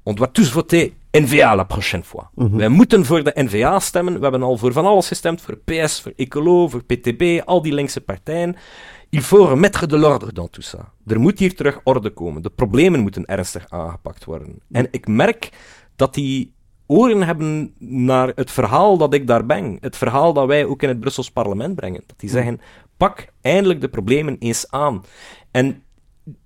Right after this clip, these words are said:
Speaker 1: die mensen hebben niet de taboes die Franstalige politici daarover hebben. Dat ze zeggen:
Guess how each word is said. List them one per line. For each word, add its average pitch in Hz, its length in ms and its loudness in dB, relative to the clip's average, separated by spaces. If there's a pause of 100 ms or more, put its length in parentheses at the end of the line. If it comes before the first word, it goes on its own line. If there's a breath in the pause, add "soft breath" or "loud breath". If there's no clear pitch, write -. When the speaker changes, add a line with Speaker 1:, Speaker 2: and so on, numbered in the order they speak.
(140)
Speaker 1:
die 135 160 -4
mensen 190 400 2
hebben 175 600 2
niet 185 200 2
de 135 140 0
taboes 110 640 -2 (760)
die 123 360 -4
Franstalige 143 640 -2
politici 107 680 -4
daarover 82 380 -6
hebben. 78 180 -12
Dat 76 80 -18
ze - 100 -12
zeggen: 87 520 -8